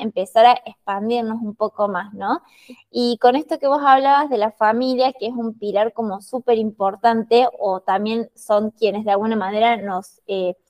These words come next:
empezaron a influenciar con sus creencias, ¿no? Cuando somos más niños o adolescentes y después los vamos arrastrando,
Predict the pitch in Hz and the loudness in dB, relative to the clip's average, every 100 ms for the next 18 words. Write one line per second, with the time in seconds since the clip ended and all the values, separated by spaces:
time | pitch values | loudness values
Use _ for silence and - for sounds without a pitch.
0 | _ _ _ - 196 196 202 226 226 214 | _ _ _ -10 -2 -2 2 2 4 0
1 | 214 214 196 208 - 330 294 226 233 220 | -4 2 2 2 4 6 6 0 -4 -8
2 | - 220 233 240 233 233 214 208 233 190 | 4 6 6 4 0 0 0 -6 -8 -10
3 | 185 202 208 208 220 196 214 226 247 240 | -14 -8 -4 -2 -4 -6 -4 -2 0 0
4 | 226 202 196 180 202 226 226 233 202 165 | 0 0 0 -2 -4 -4 -2 -2 0 -2
5 | - 202 214 208 214 226 220 226 - 247 | 0 -2 0 0 0 0 0 0 2 2
6 | 247 254 311 | 4 4 0